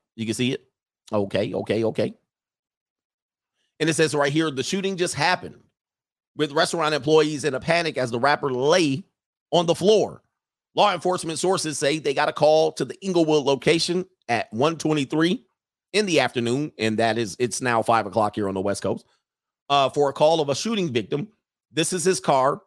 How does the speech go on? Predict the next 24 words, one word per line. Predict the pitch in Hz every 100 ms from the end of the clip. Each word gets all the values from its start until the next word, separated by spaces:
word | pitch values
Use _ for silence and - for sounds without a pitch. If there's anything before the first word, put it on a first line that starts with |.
| -
Looks | 143 -
like | 147 139
a | 135
Maybach, | 131 143 156 143 147 143
Maybach | 139 139 147 139 135
edition | 139 131 139 143 127
of | 123 117
the |
Mercedes, | 120 113 131 131 135 135 - _ _ _ _ _ -
uh, | 110
Benz." | 107 127 135 120
It | 120
looks | 139 -
like | 110 107
a |
Maybach | 101 98 95 101
edition | 92 95 95
of | 92
it. | 101 - _ _ _ _ _ _
If | 101 117
I, | 107
if | 104 113
I'm | 110
not | 104